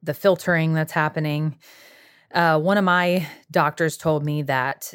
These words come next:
the risk is in the airport. And so she said, you know, if you're traveling in the airport, she didn't say it on, during this wave, it was the last wave. Uh, but if you're traveling in the airport, wear your mask the entire time. Do not take it off to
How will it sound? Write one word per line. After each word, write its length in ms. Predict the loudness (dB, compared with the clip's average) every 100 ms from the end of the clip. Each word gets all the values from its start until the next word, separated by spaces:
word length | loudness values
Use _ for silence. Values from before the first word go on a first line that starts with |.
| -12
the 240 | -6 -4
risk 460 | -2 -2 -2 -8 -6 -2
is 480 | -2 -4 -8 -12 -16 _
in 140 | 0
the 100 | 0
airport. 540 | -2 -4 0 0 -2 _ _
And 100 | -10
so 100 | -6
she 200 | -6 -6
said, 340 | -2 0 0 -2
you 100 | -4
know, 180 | -4 -4
if 120 | -6
you're 60 |
traveling 340 | -4 -2 -2 -4
in 80 | -6
the 60 |
airport, 320 | -8 -8 -10 -12
she 160 | -8
didn't 200 | -8 -6
say 200 | -4 -4
it 140 | -4 -10 -20 -20 _ -2
on, 200 | -2 -4 -10
during 360 | -2 -2 -2 -4
this 200 | -8 -8
wave, 360 | -8 -8 -8
it 80 | -10
was 120 | -10
the 80 | -6
last 300 | -4 -4 -6
wave. 240 | -12 -12 -16 -20 -20 -20 -4
Uh, 160 | 0 0
but 120 | 0
if 140 | 0
you're 80 | -2
traveling 380 | 0 0 0 -2
in 80 | -2
the 80 | -2
airport, 360 | -2 0 0
wear 160 | -2 -2
your 100 | -2
mask 260 | -2 -4
the 80 | -8
entire 320 | -8 -4 -2
time. 260 | -2 -4 -4
Do 100 | -2
not 260 | -2 -2 -2
take 200 | -6 -4
it 80 |
off 380 | -6 -6 -8 -16 -4
to 280 | -2 -2